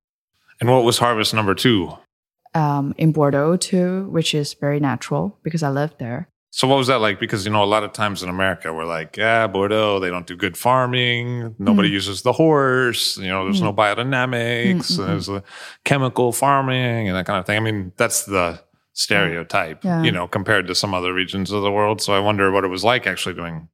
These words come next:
Speaker 1: harvest there. I mean, what did you see in real life?
Speaker 2: I guess harvest is easy because you, you've already skipped so many important steps and difficult, uh, difficult decisions along the way.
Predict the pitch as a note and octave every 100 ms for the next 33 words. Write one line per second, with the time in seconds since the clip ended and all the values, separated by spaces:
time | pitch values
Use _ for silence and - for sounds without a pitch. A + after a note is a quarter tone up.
0 | _ - F#2 F2 E2+ G2 F#2 F2+ F#2 F2
1 | F2+ F2+ E2+ - G2 F2+ E2+ E2 F2 E2+
2 | E2 - - F#3+ G#3 - G3+ F#3+ E3 D#3+
3 | D3+ D3 C#3 D3+ - D#2+ - D#3 D#3 D#3
4 | - - D3+ F3 F3 E3+ D#3+ D#3+ D3+ C#3+
5 | C3+ - - C#3 - - D#3 D3 D3 C#3
6 | C3 D#3+ E3 C#3 C#3+ - C#3+ C3+ - D3+
7 | C#3+ D#3+ D#3+ - D#3+ C#3+ C3+ C3+ - _
8 | - D3+ E3 E3 D#3 - C#3+ C#3 D3 E3
9 | - F3 C#3+ B2 C#3 C3+ C3 B2+ A#2+ C3+
10 | C3 D3